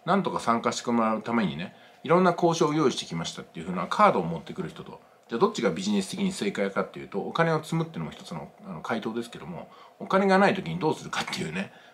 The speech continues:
問題をもう、もう考えてるのかってところが大事だと思いますからね。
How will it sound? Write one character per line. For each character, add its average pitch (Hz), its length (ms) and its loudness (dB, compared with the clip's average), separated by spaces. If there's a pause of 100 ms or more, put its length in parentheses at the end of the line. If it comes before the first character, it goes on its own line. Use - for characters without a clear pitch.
問 117 220 4
題 110 160 4
を 131 80 6
も 170 280 4
う、 123 60 2
も 233 120 10
う 202 40 10
考 117 160 0 (120)
え 95 80 2
て 87 80 -8
る 80 80 -10
の 76 100 -10
か 87 80 -10
っ 82 40 -10
て - 100 -16
と 92 80 -8
こ 85 60 -6
ろ 82 60 -10
が 82 80 -8
大 87 160 -6
事 78 60 -8
だ 80 60 -8
と - 80 -16
思 69 80 -16
い - 20 -14
ま 85 80 -14
す - 80 -14
か - 80 -16
ら 92 60 -18
ね。 - 160 -20